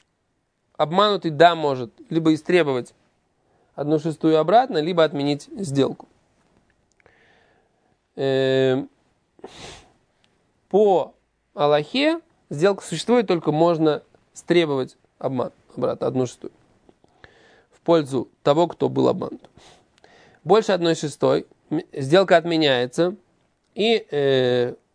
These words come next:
отказаться могут и тот, и другой. Да, и здесь нет разницы в этой, в этой, в этом законе нет разницы между Мишной и Аллахой. Окей. А за это Мишна, и мы, Безрат Ашем, приступаем к обсуждению Гемары. Итак, говорит Гемара. Итмар,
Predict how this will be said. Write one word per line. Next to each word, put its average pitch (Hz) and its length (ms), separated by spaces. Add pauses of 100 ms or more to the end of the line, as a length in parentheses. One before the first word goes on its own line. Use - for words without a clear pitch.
(200)
отказаться 170 560
могут 147 440
и 147 60
тот, 175 240
и 151 40
другой. 135 360 (340)
Да, 143 200
и 131 120 (180)
здесь 165 360
нет 156 160
разницы 135 380
в 127 40
этой, 127 200
в 143 60
этой, 156 180
в 160 260
этом 180 200
законе 151 300
нет 147 120
разницы 135 260
между 127 260
Мишной 139 460 (540)
и - 100
Аллахой. - 340 (1000)
Окей. 165 320 (500)
А 175 120
за 196 100
это 220 360 (280)
Мишна, 220 500
и 180 80
мы, 196 140
Безрат 170 260
Ашем, 175 220
приступаем 175 640 (520)
к 147 280
обсуждению 147 560
Гемары. 131 340
Итак, 214 260
говорит 190 200
Гемара. 143 280
Итмар, 220 400